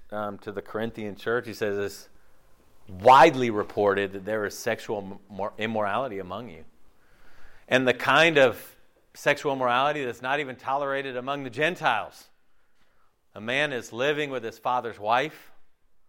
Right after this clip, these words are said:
and you are inflated with pride instead of filled with grief, so that he who has committed this act might be removed from your congregation." Right? And so he's saying, listen, the,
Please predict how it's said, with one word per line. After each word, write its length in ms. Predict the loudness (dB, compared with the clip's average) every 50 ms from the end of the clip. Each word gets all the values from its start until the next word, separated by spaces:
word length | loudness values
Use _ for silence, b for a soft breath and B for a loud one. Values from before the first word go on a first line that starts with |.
| _ _ _ _ _ _ _ _ _ _ _ _ _
and 120 | -12 -8
you 100 | -2 -2 -2
are 60 | -2
inflated 500 | -2 -6 -10 -10 -10 -8 -6 -4 -4 -4
with 180 | -6 -6 -10 -8
pride 380 | -6 -6 -4 -4 -6 -10 -10 -14
instead 380 | -16 -18 -12 -8 -6 -4 -4
of 120 | -4 -6 -6
filled 340 | -6 -4 -2 -2 -2 -2
with 300 | -4 -6 -8 -8 -10 -18
grief, 540 | -6 -4 -2 -2 -2 -4 -6 -14 -18 -18 -20 -20 -20 _ -20 -20 _ -20 -20 -20 -20 _ _ _ _ _ -20 -20
so 140 | -14 -10 -4
that 160 | -2 -2 -2
he 140 | -2 0 2 4
who 40 | 4
has 100 | 4 2
committed 420 | -2 -8 -8 -2 0 0 0 0 -2
this 200 | -4 -6 -4 -4
act 260 | -2 -2 -4 -6 -6
might 180 | -6 -6 -4
be 140 | -4 -6 -6
removed 480 | -6 -6 -6 -4 -2 -2 -2 -2 -4 -6
from 160 | -10 -8 -8
your 100 | -8 -8
congregation." 800 | -6 -6 -6 -6 -6 -8 -8 -6 -8 -8 -8 -10 -14 -14 -16 -18 -18 b b b b b b b b b b b b b -12 -10
Right? 320 | -6 -4 -4 -4 -4 -6 -10 -10 B B B B B B
And 80 | 4 8
so 80 | 8
he's 140 | 8 8 8
saying, 240 | 8 8 8 8 6
listen, 340 | 4 4 4 2 -2 -2 B B B B B B B B B B B B B B -14 -12
the, 260 | -10 -4 -4 -4 -4